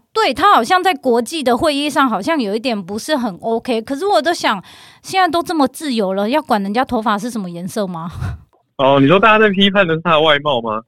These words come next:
Speaker 1: 就是，然后大家会开始有一点，呃，蛮，蛮多新闻都有说，因为他是紫色头发，好像显得有一点不专业，但他们的字眼又是用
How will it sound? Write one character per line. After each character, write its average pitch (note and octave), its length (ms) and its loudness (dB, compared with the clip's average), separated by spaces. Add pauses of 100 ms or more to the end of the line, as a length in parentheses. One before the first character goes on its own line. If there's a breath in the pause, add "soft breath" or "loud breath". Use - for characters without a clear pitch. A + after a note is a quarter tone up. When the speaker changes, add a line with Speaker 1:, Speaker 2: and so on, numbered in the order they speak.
(160)
Speaker 1:
就 A#4 80 0 (120)
是， B3+ 120 -14
然 F4+ 140 4
后 G#4+ 80 4
大 A4+ 200 2
家 A4 180 2
会 G4+ 140 4
开 G4 180 4
始 C#4+ 160 -2
有 C4+ 180 6
一 - 20 6
点， C#4+ 160 -6
呃， E4 140 4
蛮， C4 260 4
蛮 A#3+ 420 2
多 D#4+ 200 0
新 D4+ 180 -2
闻 B3+ 160 2
都 A#3+ 180 2
有 G3+ 80 -2
说， A#3+ 280 -2
因 C4+ 100 0
为 C#4+ 80 4
他 C4+ 140 2
是 C4+ 160 -6
紫 F#3 180 -14
色 A3 160 -4
头 F3+ 180 -8
发， - 200 -8
好 A3+ 180 -2
像 E4 220 0
显 A3 380 -2
得 A3 160 2
有 G#3+ 160 0
一 A3+ 40 0
点 A3+ 160 0
不 B3 140 -4
专 G#3+ 260 -2
业， A3 140 0
但 E4 160 0
他 F4+ 140 2
们 D4+ 160 0
的 B3+ 100 2
字 D4 300 -8
眼 G3 180 -4
又 C4 140 -2
是 C#4 180 -8
用 C#4+ 180 2